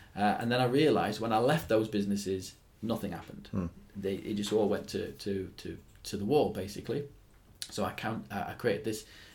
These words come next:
Speaker 1: accountability package that from five hundred quid a day went to ninety-seven pounds a month. And we held people accountable for their own success.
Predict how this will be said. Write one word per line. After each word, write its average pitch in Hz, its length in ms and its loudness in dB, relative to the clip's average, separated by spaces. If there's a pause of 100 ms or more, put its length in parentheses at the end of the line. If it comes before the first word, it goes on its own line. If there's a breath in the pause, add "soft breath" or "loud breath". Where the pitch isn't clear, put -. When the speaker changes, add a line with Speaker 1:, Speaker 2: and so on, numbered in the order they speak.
Speaker 1:
accountability 117 880 2
package 98 580 -6 (340 loud breath)
that 101 200 0
from 104 320 4
five 131 220 4
hundred 135 220 2
quid 117 160 0
a 110 40 4
day 107 200 6
went 104 240 2
to 101 280 0
ninety-seven 101 500 0
pounds 95 200 -6
a - 40 -8
month. - 300 -12 (540 loud breath)
And 98 240 -2
we 95 120 0
held 110 280 2
people 104 240 0
accountable 101 480 -2
for - 80 -10
their 92 140 -2
own 95 100 -4
success. - 500 -10